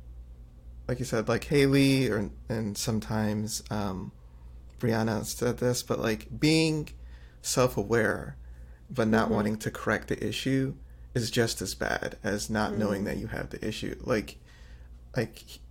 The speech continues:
Speaker 1: he, it seems like he understands that he is slow to say "I love you." He's slow to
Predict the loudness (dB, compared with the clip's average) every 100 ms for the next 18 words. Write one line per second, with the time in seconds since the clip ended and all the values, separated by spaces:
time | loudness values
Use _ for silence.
0 | -16 -2 2 4 2 2 2 2 0 0
1 | 0 0 -2 -2 0 0 -2 -4 -4 -4
2 | -2 -2 -2 -2 -2 -4 -4 -4 -8 -16
3 | -20 -18 -18 -18 -20 -20 -20 -20 -20 -20
4 | -20 -10 -4 0 0 -2 -4 -4 -4 -2
5 | -2 0 2 0 -2 -4 -4 -6